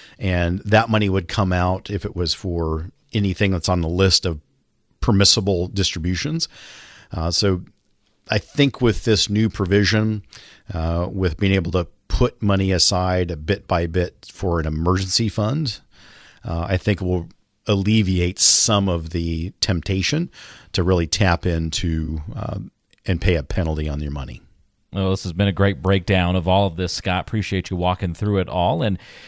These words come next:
Speaker 2: again, if you're thinking about retiring early, uh, and you want to talk a little bit about the consequences, what your options are, we can go into much further depth than what we did here on the show today when you come in and meet one-on-one with the team at Elevated Retirement Group.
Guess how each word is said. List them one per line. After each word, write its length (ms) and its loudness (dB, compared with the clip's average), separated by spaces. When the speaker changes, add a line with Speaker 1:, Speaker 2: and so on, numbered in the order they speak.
Speaker 2:
again, 280 2
if 80 -2
you're 60 0
thinking 220 2
about 180 4
retiring 560 0
early, 560 -2
uh, 40 -10
and 300 -6
you 80 -4
want 160 -4
to 60 -10
talk 180 -2
a 40 -8
little 60 -6
bit 100 -4
about 180 0
the 80 -8
consequences, 760 -4
what 200 0
your 120 -2
options 400 -4
are, 160 4
we 80 -4
can 80 -6
go 140 2
into 160 2
much 400 2
further 320 0
depth 400 0
than 200 -2
what 140 -2
we 120 -2
did 240 -2
here 320 -2
on 240 -2
the 80 -4
show 200 0
today 420 -2
when 140 -2
you 80 0
come 200 0
in 80 2
and 120 0
meet 180 -2
one-on-one 600 -2
with 140 -2
the 80 -4
team 260 -4
at 100 -8
Elevated 420 -4
Retirement 520 -4
Group. 340 -6